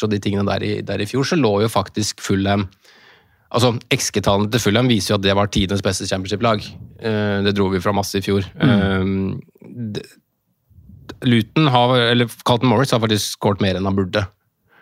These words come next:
Speaker 1: Eh, og du ser det, og du skjønner det hvis man tar seg en titt på den, eh, sju-åtte minutters compilation på skåringene hans,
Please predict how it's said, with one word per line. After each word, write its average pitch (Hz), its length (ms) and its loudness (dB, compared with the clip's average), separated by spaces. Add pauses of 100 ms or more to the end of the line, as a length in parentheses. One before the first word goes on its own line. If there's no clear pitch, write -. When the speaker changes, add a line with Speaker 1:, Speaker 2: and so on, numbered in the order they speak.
(360)
Speaker 1:
Eh, 107 240 2
og 113 160 2
du 120 80 4
ser 101 640 2
det, 117 60 2
og 123 40 -4
du 123 80 2
skjønner 95 560 0
det 127 140 2
hvis 117 180 -2
man 113 320 2
tar 98 160 2
seg 110 140 -2
en 110 100 -6
titt 98 140 -4
på 107 100 0
den, 101 320 2
eh, 101 540 0
sju-åtte 107 340 -2
minutters 104 460 -6 (100)
compilation 110 560 0
på 120 200 0 (280)
skåringene 104 400 0
hans, - 160 -6